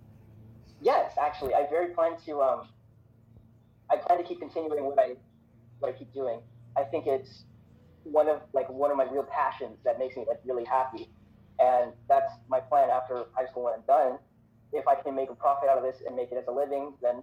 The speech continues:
yes, I'll of course accept that with gratitude. But at least, it will at least be a hobby to me. It's like, um, everything else. And even when it just comes to video creating and creativity and all that kind of stuff, I have a lot of other ideas that I'd like to try in the future too. But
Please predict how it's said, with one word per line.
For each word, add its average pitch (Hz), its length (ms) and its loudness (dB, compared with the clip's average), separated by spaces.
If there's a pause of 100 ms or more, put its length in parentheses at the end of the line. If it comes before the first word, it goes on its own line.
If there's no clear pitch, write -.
yes, 143 220 4 (180)
I'll 135 100 0
of - 60 -14
course - 280 -6
accept 139 340 -2
that 117 260 0 (200)
with 131 120 -12
gratitude. 147 460 2 (340)
But 135 320 2 (460)
at 160 260 -2
least, 175 220 -4
it 165 60 -2
will 143 160 0
at 131 120 2
least 180 240 -6
be 147 100 -2
a - 140 0
hobby 156 360 2
to 117 80 -14
me. 107 80 -18 (240)
It's - 160 -16
like, 127 140 -4 (220)
um, 120 240 0
everything 131 300 -4
else. 117 160 2 (100)
And 110 200 -20
even 160 260 -2 (400)
when 160 140 0
it 151 80 -2
just - 120 -12
comes 156 180 -4
to 147 60 -6
video 147 400 0 (340)
creating 143 500 -4
and 123 200 -10
creativity 131 540 -4
and 127 80 -4
all 127 80 4
that 120 140 0
kind 120 100 -2
of 120 60 -8
stuff, 131 180 2
I 135 60 2
have 143 140 2
a - 20 -2
lot 143 160 4
of - 60 0
other 156 180 2
ideas 123 380 -6
that 117 100 -4
I'd 117 120 -2
like 113 160 -6
to - 80 -20
try 123 120 -4
in 120 60 -8
the 117 120 -12
future 117 260 -18 (120)
too. 120 180 -6 (480)
But 127 320 2